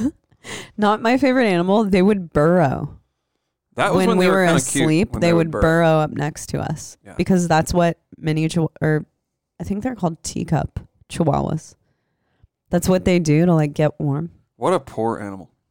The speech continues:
Speaker 2: What a poor animal.
Speaker 1: Yeah, they seemed really,
Speaker 2: Its
Speaker 1: um,
Speaker 2: existence is animal abuse.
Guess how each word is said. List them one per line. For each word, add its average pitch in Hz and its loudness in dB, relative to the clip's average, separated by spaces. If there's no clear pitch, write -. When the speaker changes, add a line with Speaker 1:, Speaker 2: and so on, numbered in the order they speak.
Speaker 2:
What 113 -14
a 117 -8
poor 95 -16
animal. 170 -16
Speaker 1:
Yeah, 180 0
they 190 0
seemed 254 0
really, 190 0
Speaker 2:
Its 180 0
Speaker 1:
um, 175 2
Speaker 2:
existence 147 -2
is 117 0
animal 107 -8
abuse. - -18